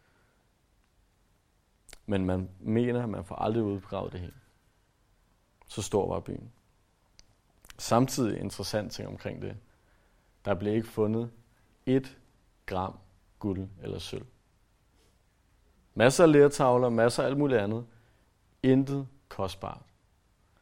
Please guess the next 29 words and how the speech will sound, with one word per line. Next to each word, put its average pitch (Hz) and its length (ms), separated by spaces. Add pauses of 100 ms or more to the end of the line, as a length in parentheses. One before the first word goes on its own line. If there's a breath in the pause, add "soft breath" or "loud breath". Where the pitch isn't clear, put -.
(140)
Fordi 101 180
som 95 200
Gud 127 220
sagde, 98 340 (1160)
der - 80
vil 92 120
være 90 140
tomt, - 640 (220)
tømt - 520 (160)
og 98 140
udtømt - 540 (1600)
efter 101 280
den 92 160
her 92 100
invasion. 101 460 (920)
Intet 131 420
blev 101 180
der 101 80
fundet. 95 320 (2000 soft breath)
Det 117 100
sidste, - 400
der 127 100
skal 113 180
nævnes 104 300
om 107 60
Nineve, 104 380
er 92 60
lidt 117 360
om, 110 280